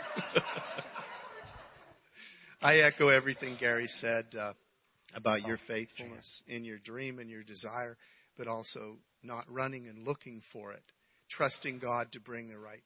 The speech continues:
Speaker 1: person. And for both of you, he's done that. And what a great marriage you guys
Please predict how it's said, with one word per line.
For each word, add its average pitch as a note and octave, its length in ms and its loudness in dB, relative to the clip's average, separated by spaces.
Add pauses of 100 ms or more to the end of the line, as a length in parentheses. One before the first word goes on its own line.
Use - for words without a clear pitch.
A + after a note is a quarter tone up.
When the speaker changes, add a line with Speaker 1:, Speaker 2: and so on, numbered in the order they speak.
Speaker 1:
person. - 360 -14 (560)
And A2 100 -20
for A#2+ 140 -16
both C3+ 320 -2
of A2 120 -14
you, G2+ 160 -18
he's G2 260 -16
done A#2 220 -18
that. - 220 -20 (140)
And A2 100 -20 (460)
what B2 140 -12
a A#2+ 40 -14
great A#2 360 -10
marriage A#2 440 -12
you G#2+ 80 -16
guys F#2+ 320 -16